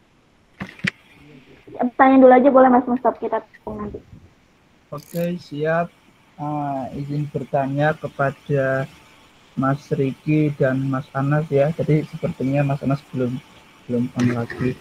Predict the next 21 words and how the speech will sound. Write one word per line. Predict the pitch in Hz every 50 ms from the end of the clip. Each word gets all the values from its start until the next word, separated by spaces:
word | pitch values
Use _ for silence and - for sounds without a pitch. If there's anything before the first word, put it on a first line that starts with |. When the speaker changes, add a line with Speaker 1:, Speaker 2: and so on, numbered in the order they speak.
| - - -
Speaker 2:
Jadi | 123 135 139
nanti | 135 127 127 123 160
saja | 123 123 127
jawabnya, | 127 117 117 117 - 120 117 117
nggak | 117 - 180
apa-apa. | - - 117 - - - - - - - - - 151
Untuk | 151 143 170 165 - -
Mas | - 160 160 165 - - -
Riki, | 139 131 127 - - 160 170 175 175 160 - - - - - - - _ _ _ _ _ -
apa | 127 135 - 143 147
namanya, | 147 143 139 139 139 135 131 131 135 139 143 147 156 156 156 156 - - _ _ _ _ _ _ _ -
eh, | 147 147 147 147 143 143 143 139 139 135 135 131 123 - - - _ _ _ _ _ _ _ _ _ - - - _ _ _ _ _ -
pengen | 160 160 160 160 156 160
tahu | 165 151 151 147 143
saja | 156 135 127 - - - 139 143 143 143 131 - -
untuk | 139 151 147 - 165 156 - - - - - - - - _ _ - - - _ - - - _ -
nilai | 156 160 160 156 156 156 - 180
usaha | 160 - - 156 143 139 139 139
taninya | - - 143 147 139 135 147 160 175 175
bagaimana | - 156 143 143 147 139 135 135 135 135 147 151 156 151
ya, | 147 135